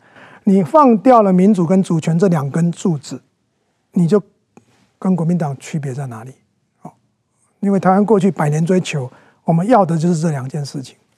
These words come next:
是不是？然后呢，在民主跟主权基础上，你要让人民的经济利益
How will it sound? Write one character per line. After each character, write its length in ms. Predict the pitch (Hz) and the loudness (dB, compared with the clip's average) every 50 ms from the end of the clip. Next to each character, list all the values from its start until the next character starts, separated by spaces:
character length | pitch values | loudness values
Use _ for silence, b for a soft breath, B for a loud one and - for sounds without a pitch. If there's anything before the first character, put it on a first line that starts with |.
| _ _ _ | _ _ _
是 120 | - - | -10 -8
不 80 | 143 143 | -8 -8
是？ 160 | 131 - 131 - b b b b b b b b b b b b b b | -8 -10 -14 -14 b b b b b b b b b b b b b b
然 160 | - 185 208 | 0 2 4
后 140 | 202 262 277 | 4 4 4
呢， 180 | 247 247 247 233 b b b b b b b _ | 4 4 2 0 b b b b b b b _
在 220 | - 285 294 247 | 2 4 4 6
民 240 | 226 226 233 254 285 | 6 4 4 4 2
主 200 | 262 - 226 196 | 2 2 0 2
跟 200 | 165 220 240 240 | 2 2 2 2
主 140 | - 202 170 | 2 0 0
权 200 | - 175 175 175 | 0 0 0 0
基 140 | 165 - 220 | -2 -2 -4
础 140 | 185 170 156 | -2 -2 0
上， 220 | 151 208 190 160 b b b b b | 0 0 0 -2 b b b b b
你 140 | - 175 170 | 0 2 2
要 200 | 185 190 214 208 | 2 2 2 2
让 220 | 214 226 214 190 175 | 0 0 0 0 0
人 120 | 170 185 | 2 2
民 140 | 190 175 165 | 2 0 0
的 100 | 156 165 | -2 -2
经 220 | 147 - 185 180 | -2 0 0 0
济 260 | 175 175 190 170 151 - _ _ _ _ _ _ _ - | 0 0 -2 -2 -2 -6 _ _ _ _ _ _ _ -2
利 120 | - 185 | 0 0
益 240 | 175 180 175 156 | 2 0 0 -2